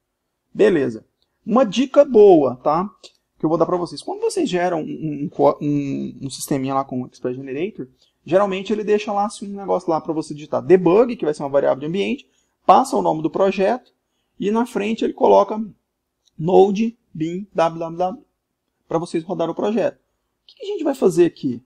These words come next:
Lá dentro do nosso package json, que foi, foi criado com o Express, a gente vai colocar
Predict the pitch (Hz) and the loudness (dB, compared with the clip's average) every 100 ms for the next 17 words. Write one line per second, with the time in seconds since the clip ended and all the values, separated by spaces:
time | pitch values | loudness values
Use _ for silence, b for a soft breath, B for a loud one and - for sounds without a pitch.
0 | _ 170 240 - 277 233 262 - - _ | _ 0 0 -2 -2 -2 -2 -8 -14 _
1 | _ _ 165 151 151 - 151 143 - 120 | _ _ -8 -6 -8 -2 0 0 -4 -10
2 | 151 190 226 151 123 _ 143 135 131 _ | -4 -4 -4 -6 -10 _ -6 -6 -10 _
3 | _ _ _ _ - 135 - 147 135 135 | _ _ _ _ -6 -6 -2 0 0 -2
4 | - 127 139 214 - 139 127 - 147 160 | -6 -8 -6 -6 -8 -8 -8 -8 -10 -6
5 | 170 165 180 180 170 - | -4 0 0 2 -2 -2